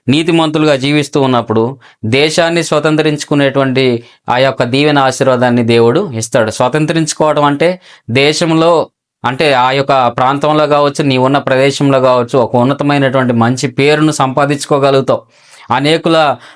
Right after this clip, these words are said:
మన్ననను పొందుకోగలుగుతావు, అనేకుల గౌరవాన్ని పొందుకోగలుగుతావు. దేవుడు అటువంటి స్థాయికి తీసుకురాగలుగుతాడు.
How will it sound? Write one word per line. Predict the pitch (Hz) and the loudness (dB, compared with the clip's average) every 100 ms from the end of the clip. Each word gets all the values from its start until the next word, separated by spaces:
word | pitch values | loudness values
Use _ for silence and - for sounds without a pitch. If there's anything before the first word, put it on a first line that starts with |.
| - | -2
మన్ననను | 127 131 147 165 160 | 2 2 2 0 0
పొందుకోగలుగుతావు, | 143 139 147 143 135 131 127 107 - - - | 0 0 0 0 2 2 0 -2 -6 -16 -6
అనేకుల | 123 147 156 160 151 120 | -2 0 0 0 0 0
గౌరవాన్ని | 127 143 160 160 156 | 2 2 2 2 0
పొందుకోగలుగుతావు. | 139 131 131 135 120 117 107 98 | 0 0 0 0 2 2 0 -4
దేవుడు | 107 123 147 143 | -2 2 2 2
అటువంటి | 127 135 120 | 0 0 -2
స్థాయికి | - 123 127 131 | -2 0 0 0
తీసుకురాగలుగుతాడు. | 143 123 - 127 117 110 107 | -2 -2 0 0 2 0 -2